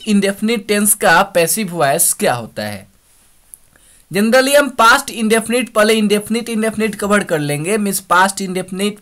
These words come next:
फ्यूचर इंडेफिनिट पढ़ेंगे, फिर जो है प्रेजेंट कंटिन्यूअस, कंटिन्यूअस वाला कवर करेंगे, फिर परफेक्ट वाला, ठीक है। और जो मैंने पैसिव वॉइस का बेसिक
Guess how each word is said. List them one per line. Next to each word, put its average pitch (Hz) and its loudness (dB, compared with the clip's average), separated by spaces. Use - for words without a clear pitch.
फ्यूचर 175 -6
इंडेफिनिट 185 -8
पढ़ेंगे, 165 -4
फिर 226 -4
जो 208 -2
है 208 4
प्रेजेंट 196 -2
कंटिन्यूअस, 185 -2
कंटिन्यूअस 175 -4
वाला 180 -2
कवर 175 -2
करेंगे, 175 -4
फिर 180 -8
परफेक्ट 120 -8
वाला, 101 -10
ठीक 170 -8
है। 262 -2
और 247 6
जो 247 4
मैंने 254 4
पैसिव 208 2
वॉइस 190 4
का 247 4
बेसिक 185 0